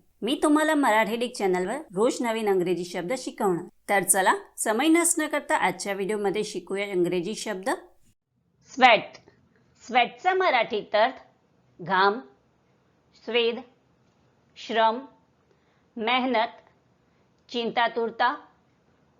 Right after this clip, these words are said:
अधीरता, घाम फुटणे, घामाघूम होणे,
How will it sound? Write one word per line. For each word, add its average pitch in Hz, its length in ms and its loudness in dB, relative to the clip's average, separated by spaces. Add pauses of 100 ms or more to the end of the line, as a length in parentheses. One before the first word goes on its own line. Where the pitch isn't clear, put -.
(140)
अधीरता, 226 680 0 (920)
घाम 233 280 0
फुटणे, 233 520 -8 (960)
घामाघूम 285 680 0
होणे, 220 360 -2